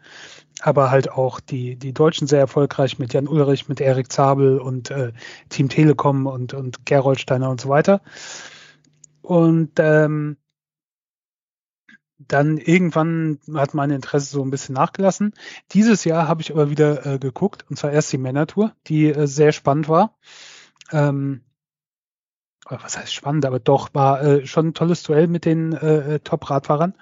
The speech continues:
Und dann war im Anschluss direkt, also die, die Herrentour war grad vorbei, hat direkt die Frauentour angefangen. Und ich muss sagen, die hat mir fast noch mehr Spaß gemacht.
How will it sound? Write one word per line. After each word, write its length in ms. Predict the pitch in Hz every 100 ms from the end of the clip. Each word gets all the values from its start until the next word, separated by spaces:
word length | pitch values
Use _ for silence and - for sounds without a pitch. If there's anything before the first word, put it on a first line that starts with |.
| - - - -
Und 180 | 156
dann 220 | 147 180 185
war 180 | 175
im 160 | 160 156
Anschluss 540 | - 226 - 196 208
direkt, 420 | - 147 147 - 147
also 240 | 147 151
die, 340 | 143 135 135
die 220 | 135 147 131
Herrentour 520 | - 170 196 - 170
war 100 | 165
grad 220 | 160 160
vorbei, 380 | 160 151 165 180
hat 220 | 170 -
direkt 300 | 143 147 -
die 60 | -
Frauentour 560 | - 156 208 - 139
angefangen. 500 | 131 127 - 131 156 - _ _ - - - _ _ _ _ _ _
Und 120 | 190 170
ich 100 | 165
muss 160 | 151
sagen, 180 | 143 165
die 80 | 156
hat 80 | 143
mir 100 | 139
fast 260 | 131 -
noch 160 | 165 -
mehr 120 | 139
Spaß 320 | - 123 117
gemacht. 340 | - 120 113